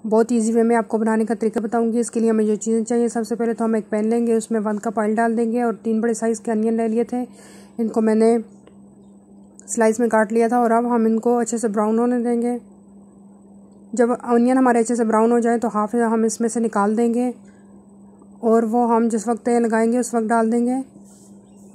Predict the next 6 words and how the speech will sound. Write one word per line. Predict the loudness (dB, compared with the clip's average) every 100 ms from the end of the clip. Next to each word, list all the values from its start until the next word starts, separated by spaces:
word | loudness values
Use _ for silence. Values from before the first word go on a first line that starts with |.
| -20 -20 -20 -20 -20 -20 -20 -20 -20 -20 -20 -4
ये | 0
देखें | 2 2 2
जी, | 2
हाफ | 2 2 0
अनियन | 0 2 2 2
हमने | 2 2 2